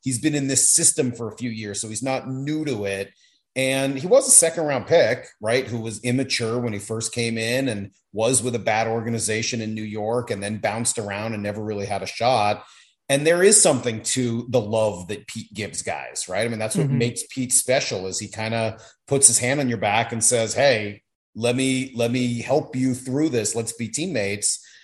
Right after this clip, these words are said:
Speaker 1: And, you know, you combine it with a Shane Waldron, which is basically a Sean McVay offense that seems to fit him a whole lot better than some of the other stuff he's done.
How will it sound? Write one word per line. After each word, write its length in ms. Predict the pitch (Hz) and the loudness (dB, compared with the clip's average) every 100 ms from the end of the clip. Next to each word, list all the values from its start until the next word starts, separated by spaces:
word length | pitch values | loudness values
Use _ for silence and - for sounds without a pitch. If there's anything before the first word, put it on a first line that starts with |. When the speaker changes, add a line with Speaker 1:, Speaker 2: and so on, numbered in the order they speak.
| _ _ _ _ | _ _ _ _
Speaker 1:
And, 560 | 139 147 147 147 147 151 | 0 4 6 4 4 2
you 60 | 190 | 2
know, 60 | |
you 140 | 160 156 | 2 0
combine 420 | 143 127 117 143 | -2 0 2 2
it 80 | 147 | 0
with 120 | 135 | 0
a 40 | 120 | -2
Shane 300 | - 131 127 | -2 -2 0
Waldron, 540 | 117 120 120 120 120 | 2 2 0 0 0
which 160 | 110 - | -2 -6
is 80 | |
basically 440 | - 113 123 113 110 | -2 0 0 -2 -4
a 40 | |
Sean 300 | - 110 107 | -2 -2 -2
McVay 380 | 107 95 107 107 | -4 -2 0 2
offense 480 | 107 156 - 107 110 | 4 2 2 -2 -2
that 140 | 113 - | -2 2
seems 280 | 143 135 - | 2 2 -2
to 80 | |
fit 280 | 120 - 156 | -4 2 4
him 120 | 170 113 | 4 2
a 40 | |
whole 180 | 123 117 | 0 0
lot 220 | 110 104 | 0 2
better 260 | 120 151 139 | 2 4 2
than 140 | 107 | -2
some 180 | 113 113 | -4 -4
of 60 | 104 | -4
the 100 | 110 | -4
other 140 | 110 | -2
stuff 340 | - - 98 - | -4 -4 -4 -6
he's 180 | 104 90 | -8 -2
done. 560 | 127 180 131 131 135 | 0 2 2 0 -4